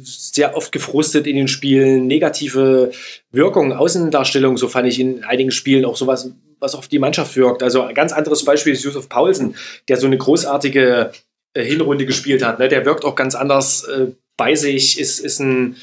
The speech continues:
ist ganz, ja, anders geerdet als, als Werner. Der ist, ist ein ra-, viel reiferer Spieler, obwohl Paulsen auch erst vierundzwanzig ist. Und deswegen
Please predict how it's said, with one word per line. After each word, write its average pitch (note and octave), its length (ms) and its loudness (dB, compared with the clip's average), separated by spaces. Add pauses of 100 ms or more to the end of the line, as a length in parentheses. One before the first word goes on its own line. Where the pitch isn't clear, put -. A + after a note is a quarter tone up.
(280)
ist C3+ 120 -6
ganz, - 600 -2 (100)
ja, C3+ 140 0
anders E3 260 0
geerdet D3 480 0
als, B2+ 480 0
als C3+ 220 -2
Werner. C3 260 4
Der A#2+ 120 -2
ist, - 180 -2
ist C#3 140 -10
ein C3+ 60 -4
ra-, B2 140 -2
viel E3 220 2
reiferer D#3+ 420 2
Spieler, C3 360 0
obwohl C3 200 2
Paulsen C3+ 320 0
auch D3 100 -6
erst D3+ 160 -4
vierundzwanzig C3 540 0
ist. G#2+ 260 -4 (380)
Und C3 520 0 (640)
deswegen C#3 680 0